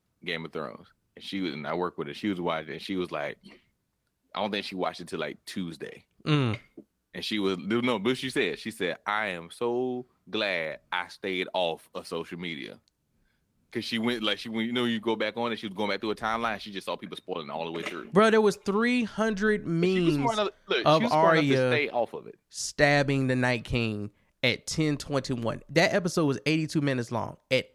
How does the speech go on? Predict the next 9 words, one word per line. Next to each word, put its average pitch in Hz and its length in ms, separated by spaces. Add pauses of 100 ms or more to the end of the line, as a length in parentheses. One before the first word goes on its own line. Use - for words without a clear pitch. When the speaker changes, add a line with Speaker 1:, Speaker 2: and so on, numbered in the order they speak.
Speaker 2:
eighty 247 600
minutes, 151 720 (480)
there 160 140
were 147 140
Speaker 1:
<laughs> - 120
Speaker 2:
three 262 300
hundred 214 480
million 185 600
memes 123 500